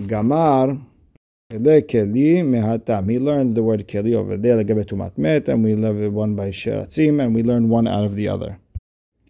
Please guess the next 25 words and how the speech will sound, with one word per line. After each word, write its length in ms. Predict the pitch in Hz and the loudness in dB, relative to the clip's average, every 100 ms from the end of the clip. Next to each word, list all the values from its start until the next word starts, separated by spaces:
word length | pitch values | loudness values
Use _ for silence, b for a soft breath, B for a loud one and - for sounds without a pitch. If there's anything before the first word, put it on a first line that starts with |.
| - | -4
Rashi 400 | 101 92 117 110 | 0 0 2 2
brings 240 | 104 104 | 2 0
down, 380 | 110 151 147 139 | 2 4 4 2
Kol 320 | 131 143 135 | 0 2 2
keli 440 | - 120 113 131 117 | 2 0 4 4 4
asher 280 | 98 127 123 | 2 2 4
yaseh 480 | 110 92 - 123 | 2 -2 -2 0
melacha 440 | 113 104 98 117 110 | 2 0 -2 -2 -2
bahem. 640 | 98 92 117 135 135 131 B B B | 0 -2 0 2 2 -2 B B B
It 220 | - 113 107 | -2 -2 2
says 180 | 117 113 | 2 4
that 200 | 113 107 | 2 2
legabe 280 | 110 104 | 0 0
sheretz, 540 | 92 - 139 131 123 - | -2 2 4 4 2 -2
and 220 | 110 110 | -2 0
then 180 | 113 110 - | 2 0 -2
I 120 | 104 | -2
guess 160 | 110 | -2
he 100 | - | -2
learns 300 | 110 113 113 | 0 0 0
it 160 | 110 101 | -2 -2
to, 240 | 104 98 | -2 -2
to 140 | 95 92 | -4 -8
keli 340 | - 107 101 98 | -6 -6 -4 -6
midyan. 440 | 95 92 90 90 | -6 -8 -8 -12